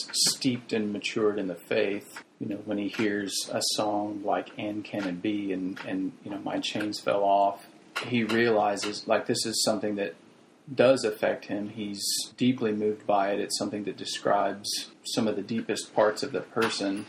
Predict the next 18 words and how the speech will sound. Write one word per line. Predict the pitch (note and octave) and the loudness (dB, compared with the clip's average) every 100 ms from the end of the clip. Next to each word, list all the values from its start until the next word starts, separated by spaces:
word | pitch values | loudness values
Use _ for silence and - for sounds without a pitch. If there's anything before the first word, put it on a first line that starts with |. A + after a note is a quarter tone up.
| B2+ | 0
whereas | A2 G2+ G2+ G2+ - - - | 2 2 0 -2 -4 -6 -10
you | B2+ | -10
could | - A2+ | -8 -6
sing | - A#2 A#2 C3+ | -4 -4 -6 0
"I | A2 A2+ | 4 4
Love | G#2+ G#2 | 4 0
Jesus" | A#2+ A2 A2 - | -2 0 -2 0
over | A#2+ A2+ A2+ | 0 2 2
and | G#2 | 2
over | G#2+ G#2+ | 2 2
and | G#2 | 2
over | G#2 G#2 G#2+ | 0 4 4
again | G#2 G#2 G#2 G#2+ A2 - | 4 0 -2 -4 -12 -12
and | G2+ F#2+ F#2+ F#2+ F#2+ - - | -6 -4 -4 -6 -8 -14 -4
try | - G2+ | 0 2
and | G2 | 0
stir | - A#2+ A2 | -2 0 0
up | G#2 | 0